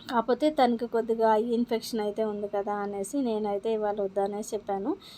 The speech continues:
ఇంకా తర్వాత లడ్డు అయితే చేస్తాను అనేసి వాడైతే తీసేసుకున్నాడు. ఇంకా పూరీలు వేయటం అయితే స్టార్ట్ చేసేసాను. పూరీలు వేయటం చాలా ఈజీ అండి. మనకి ఆయిల్ వేడిగా ఉండాలి,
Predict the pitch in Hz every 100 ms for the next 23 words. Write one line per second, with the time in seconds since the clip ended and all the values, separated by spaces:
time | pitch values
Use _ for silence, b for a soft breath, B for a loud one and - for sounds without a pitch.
0 | B B 233 220 220 208 208 208 240 208
1 | 202 208 208 214 226 214 214 - 208 247
2 | 214 208 202 208 262 247 214 202 202 226
3 | 226 220 226 214 - 233 202 190 294 302
4 | 240 208 202 196 247 226 240 226 208 202
5 | 220 214 202 233 - 208 202 214 220 208
6 | 208 202 233 392 B B B - 269 302
7 | 359 294 247 233 247 247 226 208 226 226
8 | 226 226 233 226 220 214 359 B B 247
9 | 226 220 220 208 214 220 247 226 220 220
10 | 226 220 220 214 214 330